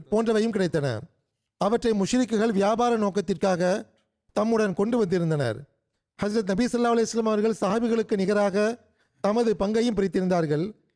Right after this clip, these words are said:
அந்த போரில் சஹாபிகள் ஹஸ்ரத் நபி ஸல்லல்லாஹு அலைஹி வஸல்லம் அவர்களுக்காக ஒரு வாளை வைத்தார்கள். ஒட்டகங்களுள் அபூ ஜஹிலுக்கு சொந்தமான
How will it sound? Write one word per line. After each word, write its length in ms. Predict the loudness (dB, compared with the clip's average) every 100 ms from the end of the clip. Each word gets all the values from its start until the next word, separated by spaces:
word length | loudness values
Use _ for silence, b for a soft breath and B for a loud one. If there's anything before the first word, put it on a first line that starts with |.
| _ _
அந்த 320 | -4 -2 0
போரில் 380 | 0 0 0 0 -2
சஹாபிகள் 520 | -2 0 0 0 0 -4 -12 _ _ -6
ஹஸ்ரத் 180 | -2 0
நபி 200 | 0 -2
ஸல்லல்லாஹு 320 | 0 0 2
அலைஹி 100 | 2
வஸல்லம் 120 | 0 0
அவர்களுக்காக 560 | 0 0 0 0 2
ஒரு 140 | 2 2
வாளை 280 | 2 2
வைத்தார்கள். 560 | 2 2 0 0 0 -2 -4 _ _ _ _
ஒட்டகங்களுள் 720 | -2 0 0 0 0 2 2
அபூ 200 | 2 0 0
ஜஹிலுக்கு 420 | 2 2 0 -2
சொந்தமான 680 | -2 0 0 0 0 0